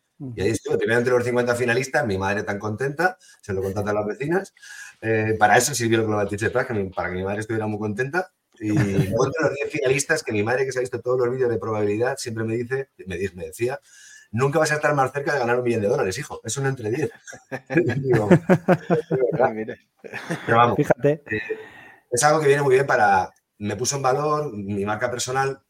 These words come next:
Speaker 2: por desgracia, entre comillas, eh, de repente se puso en boca de todos, porque yo en, en mis novecientos vídeos no he dicho que me llamo David, imagínate, pero de repente David Calle, pues, empezó a sonar así un poco más y, y de alguna manera me ha venido muy bien por otro lado.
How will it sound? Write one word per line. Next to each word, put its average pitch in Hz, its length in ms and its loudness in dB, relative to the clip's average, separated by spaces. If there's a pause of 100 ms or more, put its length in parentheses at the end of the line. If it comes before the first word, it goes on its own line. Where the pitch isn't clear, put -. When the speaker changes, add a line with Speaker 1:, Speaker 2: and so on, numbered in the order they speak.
(460)
Speaker 2:
por 117 180 2
desgracia, 120 580 2
entre 113 220 -4
comillas, 117 720 -4
eh, 87 180 -6
de 87 80 -8
repente 95 300 -8
se 110 100 -10
puso 113 460 -4
en 110 120 -4
boca 113 200 -4
de 113 140 -4
todos, 135 360 -6
porque 92 220 -8
yo 110 160 -2
en, 120 260 -4
en 101 180 -4
mis 104 200 -2
novecientos 113 640 -2
vídeos 127 240 -4
no 101 80 -8
he 113 40 -4
dicho 113 160 -10
que 85 60 -10
me 85 80 -10
llamo 95 140 -2
David, 95 220 -4 (160)
imagínate, 90 560 -14 (640)
pero 101 140 -4
de 98 60 0
repente 101 220 -4
David 110 260 -2
Calle, 110 220 -2
pues, 92 240 -8
empezó 92 400 -6
a 90 180 -4
sonar 98 280 -4
así 92 160 -8
un 92 60 -10
poco 95 200 -8
más 110 240 -8
y, 65 120 -16 (560)
y 90 100 -10
de 87 80 -6
alguna 92 220 -4
manera 98 280 -2
me 107 80 -4
ha 110 40 -2
venido 110 200 -2
muy 87 100 -2
bien 82 120 -6
por 80 100 -12
otro 78 160 -16
lado. 78 220 -6